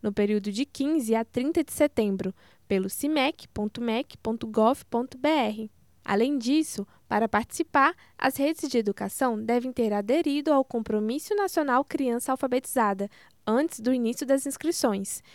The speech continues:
e designado oficialmente os articuladores da Renalfa vinculados às secretarias de educação. A comissão de avaliação fará análise documental e avaliação de mérito dos candidatos,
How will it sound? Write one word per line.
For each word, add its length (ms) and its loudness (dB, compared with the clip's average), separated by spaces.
e 80 -6
designado 840 2
oficialmente 800 0
os 100 -2
articuladores 840 0
da 120 -2
Renalfa 640 0
vinculados 640 2
às 100 2
secretarias 720 0
de 80 0
educação. 580 -2
A 160 4
comissão 520 2
de 160 2
avaliação 760 2
fará 340 2
análise 580 0
documental 880 0
e 160 2
avaliação 760 4
de 140 -4
mérito 420 2
dos 200 -2
candidatos, 760 0